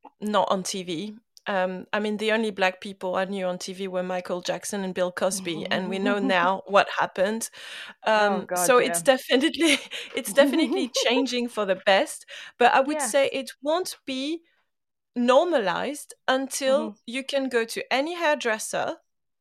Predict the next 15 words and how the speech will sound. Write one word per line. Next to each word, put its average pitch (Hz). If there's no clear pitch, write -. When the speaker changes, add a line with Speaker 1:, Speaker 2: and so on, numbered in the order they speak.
Speaker 2:
Mm-hmm. 214
Speaker 1:
any 294
hairdresser 247
on 214
the 208
high 208
street, 196
and 233
say, 208
"Oh, 285
I 269
want 220
my 214
hair 208
plaited," 208